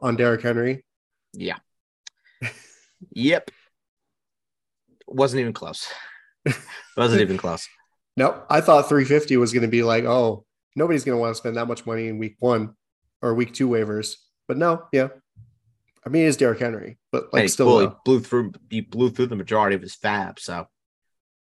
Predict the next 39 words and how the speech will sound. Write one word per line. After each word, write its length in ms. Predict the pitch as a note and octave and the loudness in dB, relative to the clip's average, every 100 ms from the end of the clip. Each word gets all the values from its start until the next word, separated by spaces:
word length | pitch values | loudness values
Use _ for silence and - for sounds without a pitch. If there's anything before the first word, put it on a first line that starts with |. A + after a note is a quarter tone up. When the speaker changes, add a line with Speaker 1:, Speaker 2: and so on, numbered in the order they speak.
| _ _ _ A2 | _ _ _ -4
Speaker 2:
and 180 | G#2 | 0
with 120 | A2 A2 | 0 2
the 60 | |
way 180 | A2 A#2+ | 2 2
that 120 | G2+ | 0
people 220 | C3+ A2 | -2 -2
were 120 | G#2+ G2+ | 0 0
wanting 300 | G#2+ A2 G2+ | 2 0 -4
to 80 | |
spend 380 | - - G#2+ G#2 | -12 -6 -4 -4
in, 100 | F#2+ E2+ | -6 -8
in 100 | F#2+ | -8
that 260 | F#2 - | -6 -6
league, 400 | E2 F#2 F#2 F2 | -4 0 0 -2
no 180 | D#3 F#2 | -6 -4
one 260 | F2+ F2 F2 | -4 -6 -8
is 220 | F2 - | -8 -10
going 320 | - F2 F2 | -6 -6 -6
to 40 | F2 | -10
be 140 | F2+ | -12
going 400 | - F2 F2 E2+ | -8 -6 -8 -10
now. 400 | F2+ F2+ E2+ F2 | -8 -6 -6 -8
And 240 | F2+ F2 _ _ _ _ _ | -10 -14 _ _ _ _ _
hundred 260 | - D#3+ D#3+ | 0 2 4
bucks 300 | D3+ C#3 - | 4 4 0
isn't 200 | A2+ A2+ | -2 0
getting 260 | G#2+ - F#2+ | 0 -2 -8
you 80 | |
much. 480 | F2+ F2 - - - _ _ _ _ _ _ _ _ _ _ _ _ _ _ _ _ | -8 -10 -8 -8 -8 _ _ _ _ _ _ _ _ _ _ _ _ _ _ _ _
Speaker 1:
Which 140 | C3 B2+ | -4 0
is 100 | B2+ | 4
honestly 400 | E3 F#3 - A#2+ | 4 4 2 0
good 520 | G#2+ C3 A2+ G#2+ A#2+ _ _ _ | 4 4 4 0 -10 _ _ _
for 640 | - C3 A#2 A2 A2 - _ _ _ _ _ - | -6 0 0 0 -4 -10 _ _ _ _ _ -12
people 240 | B2 B2+ | -6 -2
like 180 | A#2 G#2+ | -2 -2
us 160 | A2+ - | -4 -6
who 100 | G#2+ | -6
saved 440 | - A#2 A2 | -2 -2 -2